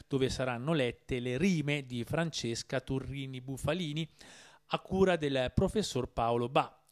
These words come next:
Le letture saranno eseguite da Maria Grazia Cappelletti, con musiche d'epoca di Luisa Moncherini al flauto e da Alessandro Zucchetti alla chitarra.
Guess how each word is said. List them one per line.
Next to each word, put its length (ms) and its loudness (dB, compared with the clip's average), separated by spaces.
Le 160 -12
letture 560 -6
saranno 580 -6
eseguite 720 -4
da 160 -2
Maria 320 -2
Grazia 480 -4
Cappelletti, 960 0
con 180 -4
musiche 640 -2
d'epoca 500 -2
di 260 -4
Luisa 480 0
Moncherini 760 -4
al 140 -4
flauto 640 -4
e 100 -2
da 120 -2
Alessandro 760 -4
Zucchetti 600 -8
alla 180 -6
chitarra. 680 -2